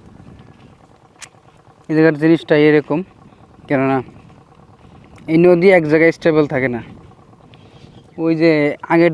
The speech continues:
দিন, আগের ভিডিওতে যারা দেখছেন তারা হয়তো কি জানেন যে রেল লাইনে গেছিলাম, সাথে হচ্ছে রাত্রেবেলা, কালনা গেছিলাম। তো ভাই ওইখানে যে জায়গায় গেছিলাম ওই জায়গার ওই ব্রিজটা হইতেছে সর্বোচ্চ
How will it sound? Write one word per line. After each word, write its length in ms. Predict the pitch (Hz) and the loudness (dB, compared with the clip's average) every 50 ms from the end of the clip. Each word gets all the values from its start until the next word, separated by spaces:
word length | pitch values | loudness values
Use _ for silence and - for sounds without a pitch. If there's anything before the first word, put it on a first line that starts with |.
| 147 | 0
দিন, 120 | 160 165 170 165 147 139 | -2 -2 -2 -2 -4 -4
আগের 160 | 147 147 156 147 147 | -2 -2 -2 -2 -2
ভিডিওতে 280 | 156 147 156 147 151 147 147 | -2 -2 -2 -2 0 0 0
যারা 120 | 139 139 135 139 | -2 -2 -2 -6
দেখছেন 300 | 135 - - - 151 160 156 | -8 -8 -6 -6 -6 -4 -4
তারা 140 | 156 135 135 135 | -4 -2 -2 -2
হয়তো 140 | 139 131 135 127 | -4 -6 -8 -10
কি 60 | 135 127 | -6 -4
জানেন 220 | 135 127 123 135 175 180 - - - - - - - - - _ - 127 120 | -4 -2 -2 -4 -4 -6 -10 -18 -20 -20 -20 -20 -20 -20 -20 _ -10 -6 -4
যে 100 | 120 123 123 123 123 123 123 120 104 - - - _ _ _ _ _ _ _ _ _ _ _ _ _ _ _ _ _ - - _ _ _ _ _ _ 175 131 | -4 -4 -4 -4 -4 -4 -6 -8 -12 -16 -20 -20 _ _ _ _ _ _ _ _ _ _ _ _ _ _ _ _ _ -20 -20 _ _ _ _ _ _ -4 0
রেল 140 | 135 151 151 151 | 0 2 2 2
লাইনে 200 | 147 151 151 147 139 | 2 2 2 2 0
গেছিলাম, 320 | 143 135 - 143 147 156 160 - | 0 -2 0 0 0 0 0 0
সাথে 180 | 151 139 - 147 135 | -2 -4 -2 -2 -4
হচ্ছে 240 | 135 120 - - 147 135 139 127 92 127 135 | -4 -4 -4 -2 0 0 0 -2 -2 -2 -2
রাত্রেবেলা, 460 | 139 139 151 165 156 156 135 135 151 208 - _ _ _ _ _ _ _ _ _ _ - - | -2 0 0 0 0 2 2 0 0 -2 -4 _ _ _ _ _ _ _ _ _ _ -6 -2
কালনা 240 | 151 151 160 165 170 165 | 0 2 2 2 2 2
গেছিলাম। 300 | 165 151 - 147 151 156 160 143 | 0 -2 0 0 0 0 0 0
তো 40 | 156 147 | 0 2
ভাই 120 | 151 156 156 156 | 2 4 4 4
ওইখানে 300 | 156 135 151 151 156 160 160 156 147 | 2 2 0 0 0 0 0 2 0
যে 60 | 151 151 143 | 0 0 2
জায়গায় 200 | 151 156 156 147 151 | 2 2 2 2 0
গেছিলাম 340 | 156 - - 147 151 165 196 - _ _ _ _ _ _ _ _ _ - _ - | 0 0 -2 -2 -2 -2 -2 -6 _ _ _ _ _ _ _ _ _ -16 _ -2
ওই 60 | 165 156 151 | 0 2 2
জায়গার 240 | 160 156 160 156 151 151 | 4 2 4 4 4 4
ওই 180 | 151 156 156 147 151 147 139 | 4 4 4 4 4 2 2
ব্রিজটা 320 | 147 147 156 143 - 165 156 | 2 2 2 2 0 0 0
হইতেছে 320 | 147 143 147 - - 156 151 151 151 147 147 139 131 135 - _ _ _ _ - - | 0 -2 -4 -2 0 2 2 4 4 2 2 0 -2 -8 -16 _ _ _ _ -6 -2
সর্বোচ্চ 340 | 170 160 170 190 180 - | -2 0 0 0 0 0